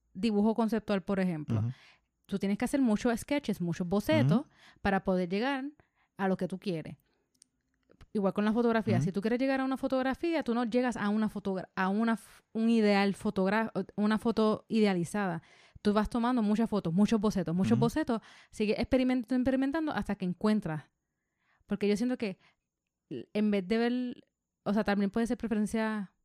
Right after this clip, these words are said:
Speaker 1: mi preferencia, pero en vez de tú crear la fotografía,
Speaker 2: Ujú.
Speaker 1: tú la buscas en esta realidad.
Speaker 2: Ujú.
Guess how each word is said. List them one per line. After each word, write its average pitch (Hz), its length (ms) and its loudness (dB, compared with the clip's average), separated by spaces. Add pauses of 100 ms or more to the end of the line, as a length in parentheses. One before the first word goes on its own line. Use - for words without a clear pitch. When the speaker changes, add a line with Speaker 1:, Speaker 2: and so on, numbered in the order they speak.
Speaker 1:
mi 214 100 0
preferencia, 214 600 -4
pero 180 240 -4
en 190 140 -4
vez 185 140 -2
de 208 100 -4
tú 208 220 -8
crear 196 500 0
la 208 140 0
fotografía, 220 960 -2
Speaker 2:
Ujú. - 1040 -20
Speaker 1:
tú 220 280 -4 (180)
la 175 180 -4
buscas 175 540 -4
en 220 280 0
esta 196 240 -2
realidad. 190 500 0
Speaker 2:
Ujú. - 80 -12